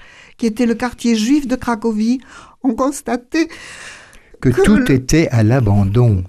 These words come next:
Speaker 1: que
Speaker 2: Les
Speaker 1: le, ouais,
Speaker 2: cimetières.
Speaker 1: que le cimetière, entre autres, était à l'abandon. Et ça, c'est
Speaker 2: Pour vous, extrêmement émouvant. On
Speaker 1: Ça
Speaker 2: sent, euh, dans votre voix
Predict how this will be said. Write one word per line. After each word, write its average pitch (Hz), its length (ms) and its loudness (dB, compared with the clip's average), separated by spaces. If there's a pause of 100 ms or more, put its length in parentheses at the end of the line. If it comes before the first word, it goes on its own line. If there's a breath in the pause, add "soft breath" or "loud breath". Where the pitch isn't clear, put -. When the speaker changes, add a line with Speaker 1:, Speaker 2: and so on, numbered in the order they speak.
(100)
Speaker 1:
que 285 80 -2
Speaker 2:
Les 139 100 4
Speaker 1:
le, - 0 -
ouais, - 60 2
Speaker 2:
cimetières. 131 640 2
Speaker 1:
que 139 80 4
le 143 60 2
cimetière, 277 580 2
entre 240 300 -2
autres, 285 180 -2
était 233 220 -4
à 240 80 -2
l'abandon. 226 640 -2 (160)
Et 247 100 0
ça, 339 420 -2
c'est 247 440 -6 (800 loud breath)
Speaker 2:
Pour 123 180 2
vous, 143 340 4
extrêmement 123 640 2
émouvant. 117 540 2
On 113 160 0
Speaker 1:
Ça - 120 -2
Speaker 2:
sent, 151 260 2 (100)
euh, 117 100 -2
dans 110 300 0
votre 98 500 -4
voix 92 520 0